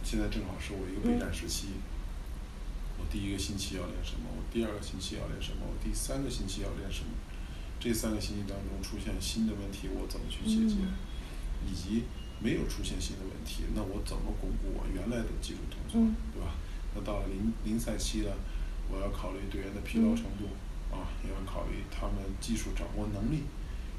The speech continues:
Speaker 1: 也要更多地去掌握孩子们的心理承受能力。
Speaker 2: 嗯。
Speaker 1: 那这是其一。其二呢，到了赛季开始之后，那怎么去调动一个队员去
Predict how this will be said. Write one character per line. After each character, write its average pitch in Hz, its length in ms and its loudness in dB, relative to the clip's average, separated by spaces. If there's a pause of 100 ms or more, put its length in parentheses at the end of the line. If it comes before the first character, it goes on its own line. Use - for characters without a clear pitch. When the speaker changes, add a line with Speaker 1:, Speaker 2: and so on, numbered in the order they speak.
(300)
Speaker 1:
也 95 80 0
要 - 160 0
更 - 160 0
多 98 240 0
地 92 80 -2
去 - 160 -2
掌 - 240 -2
握 - 80 -2
孩 90 160 -2
子 90 160 -2
们 92 80 -2
的 90 80 0
心 - 480 2
理 113 160 2
承 - 160 0
受 214 80 10
能 202 240 6
力。 190 80 4
Speaker 2:
嗯。 - 160 -4 (480)
Speaker 1:
那 104 100 0 (300)
这 - 80 0
是 - 160 0
其 - 240 -2
一。 - 160 -2 (100)
其 107 300 0
二 107 100 0
呢， 98 80 -2 (240)
到 110 160 0
了 98 100 -2
赛 107 220 0 (100)
季 - 220 -2
开 110 240 -2
始 - 240 0
之 87 80 0
后， - 160 -4 (720)
那 107 80 -2 (140)
怎 - 120 -2
么 - 220 0
去 117 240 2 (100)
调 104 300 2
动 104 100 2 (220)
一 - 80 -2
个 - 80 -2 (100)
队 98 120 0
员 - 340 0
去 - 160 0